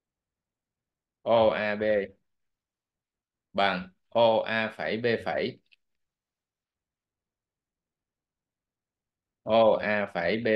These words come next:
phẩy là cùng bằng chín mươi độ. Đó là giả thiết. Và góc O là góc chung. Vậy mình sẽ đọc đó là A O B và A phẩy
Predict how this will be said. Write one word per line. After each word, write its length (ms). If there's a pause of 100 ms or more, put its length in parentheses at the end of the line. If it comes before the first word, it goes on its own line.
(100)
phẩy 320 (840)
là 460
cùng 300
bằng 360
chín 220
mươi 180
độ. 380 (1700)
Đó 220
là 140
giả 260 (100)
thiết. 260 (1600)
Và 420 (100)
góc 280
O 300
là 100
góc 280
chung. 240 (480)
Vậy 160
mình 200
sẽ 80
đọc 220
đó 140
là 300 (260)
A 520
O 80 (280)
B 40 (1300)
và 340
A 260 (100)
phẩy 420